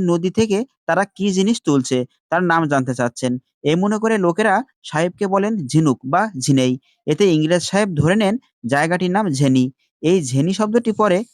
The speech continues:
ঝেনিদা হিসেবে ব্যবহৃত হতে থাকে। ঝিনাইদহকে আঞ্চলিক ভাষায় এখনো ঝিনেদা বলা হয়। ঝেনিদা, ঝিনেদা আর ঝিনাইদহ, যাই বলা হোক না কেন, ঝিনাইদহ নামের উৎপত্তি যে ঝিনুক থেকে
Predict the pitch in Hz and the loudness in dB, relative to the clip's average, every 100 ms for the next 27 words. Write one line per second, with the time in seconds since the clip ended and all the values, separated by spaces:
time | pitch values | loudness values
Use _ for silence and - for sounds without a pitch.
0 | _ 120 120 147 185 190 175 226 208 208 | _ -6 0 2 2 2 2 0 0 -2
1 | _ _ 127 143 151 151 135 120 123 117 | _ _ -4 -2 0 0 0 -2 -4 -4
2 | 123 123 - _ _ 117 139 180 196 208 | -6 -8 -10 _ _ -2 0 2 0 0
3 | 220 208 160 156 165 165 180 202 180 151 | -2 0 0 0 -2 -2 -2 0 -2 -2
4 | 151 151 202 180 135 151 160 135 123 120 | -6 -4 -6 -4 -2 -2 0 0 0 0
5 | 120 123 - _ _ 117 135 170 196 220 | -2 -6 -10 _ _ -6 0 0 2 0
6 | 214 139 156 180 175 180 - _ - 160 | -2 -2 0 2 2 0 -2 _ -4 -2
7 | 147 135 143 123 120 120 - _ - 139 | 0 0 0 2 0 -2 -6 _ -6 0
8 | 175 190 208 190 190 214 208 170 208 - | 0 2 0 0 0 -2 0 0 0 -4
9 | _ - 120 151 185 202 202 196 202 175 | _ -8 0 0 2 0 0 -2 -2 -4
10 | 170 - 196 - 156 185 - 123 170 170 | -4 -4 -4 0 -2 -2 -2 2 2 2
11 | 127 143 190 254 208 | 4 4 4 2 2